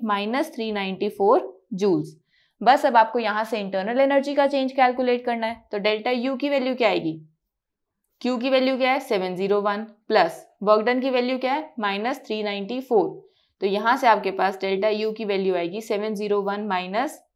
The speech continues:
थ्री नाइंटी फ़ोर is equal to थ्री ज़ीरो सेवन joules, यानी इंटरनल एनर्जी का चेंज कितना आया,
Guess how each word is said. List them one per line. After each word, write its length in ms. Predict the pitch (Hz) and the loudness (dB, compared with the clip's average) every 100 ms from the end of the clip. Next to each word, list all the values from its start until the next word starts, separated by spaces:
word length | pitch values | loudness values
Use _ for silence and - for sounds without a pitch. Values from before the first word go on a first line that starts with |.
| _ | _
थ्री 200 | 226 240 | -6 -4
नाइंटी 360 | 220 190 190 | -2 -4 -4
फ़ोर 300 | 190 190 202 - | -2 0 -2 -2
is 120 | 185 - | -4 -2
equal 400 | 202 196 208 196 | -4 0 2 4
to 120 | 220 302 - _ _ _ _ | 2 0 -4 _ _ _ _
थ्री 200 | 247 269 | 0 0
ज़ीरो 300 | 233 220 202 | 2 4 2
सेवन 420 | 196 196 180 240 359 - _ _ _ - | 2 0 2 0 -2 -8 _ _ _ -4
joules, 360 | 196 208 160 - - _ _ _ _ | 2 4 4 0 -16 _ _ _ _
यानी 260 | 202 202 214 214 | -2 0 0 -2
इंटरनल 420 | 208 220 240 247 | 2 2 2 2
एनर्जी 320 | 240 240 240 | 2 0 2
का 120 | 254 | 2
चेंज 260 | 247 254 247 | 2 0 0
कितना 300 | 262 254 247 | -2 0 0
आया, 240 | 240 294 | 2 0